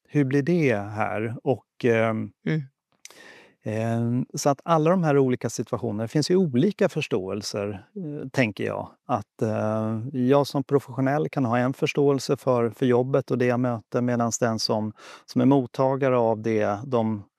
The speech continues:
Speaker 1: samhällstjänsterna som jag står för, eh, har sin förståelse av, eh,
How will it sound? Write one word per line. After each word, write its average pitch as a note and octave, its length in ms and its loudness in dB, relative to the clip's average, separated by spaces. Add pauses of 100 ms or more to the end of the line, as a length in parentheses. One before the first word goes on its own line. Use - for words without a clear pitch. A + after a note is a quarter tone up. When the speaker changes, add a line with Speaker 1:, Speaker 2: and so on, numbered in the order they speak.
(300)
Speaker 1:
samhällstjänsterna A#2 800 0
som A2+ 180 -2
jag B2 600 0
står A2 260 2
för, G2 360 -4 (540)
eh, F#2+ 280 -4
har B2+ 200 0
sin F3+ 360 2
förståelse G2+ 600 -2
av, F#2+ 300 0
eh, G2 200 -6